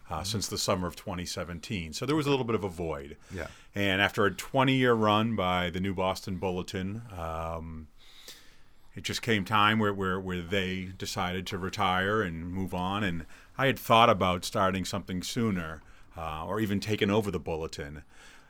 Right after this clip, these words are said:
Speaker 1: Uh, but I wasn't sure, you know, wasn't, you know, newspapers, you could label the newspaper industry as a bit of a dinosaur, you know, they're, they are a dying breed in some, on some levels.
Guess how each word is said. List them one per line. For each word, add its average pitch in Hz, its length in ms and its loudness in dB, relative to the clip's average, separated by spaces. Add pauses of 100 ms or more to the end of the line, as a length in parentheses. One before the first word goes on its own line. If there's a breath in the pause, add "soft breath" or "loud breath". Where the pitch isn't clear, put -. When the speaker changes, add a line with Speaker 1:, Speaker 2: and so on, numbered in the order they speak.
(120)
Speaker 1:
Uh, 85 320 -4
but 113 120 0
I 127 40 6
wasn't 135 280 2
sure, 80 460 2
you 120 100 -6
know, 98 220 -2 (240)
wasn't, 127 400 -6 (320 soft breath)
you 156 100 -4
know, 151 60 0
newspapers, 170 760 0 (280)
you 156 100 -4
could 175 300 2
label 156 300 6
the 135 100 2
newspaper 143 480 2
industry 131 480 -2
as 98 100 0
a 101 160 2 (360 loud breath)
bit 123 80 -2
of 117 80 2
a 143 40 8
dinosaur, 160 600 6
you 87 100 -6
know, 90 140 -2
they're, 107 220 2
they 104 280 -4
are 110 240 2
a 110 60 2
dying 107 560 0
breed 101 560 -2 (640 soft breath)
in 123 160 0
some, 135 680 4
on 131 160 0
some 131 240 4
levels. 78 520 -4